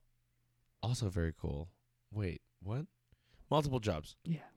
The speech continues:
Speaker 1: Tight.
Speaker 2: Also teacher.
Speaker 1: Also teacher.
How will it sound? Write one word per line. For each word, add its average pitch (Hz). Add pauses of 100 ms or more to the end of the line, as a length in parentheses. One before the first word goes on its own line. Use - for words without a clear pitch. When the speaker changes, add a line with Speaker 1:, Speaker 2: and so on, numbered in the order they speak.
(300)
Speaker 1:
Tight. 214
Speaker 2:
Also 185
teacher. - (880)
Speaker 1:
Also 156
teacher. 123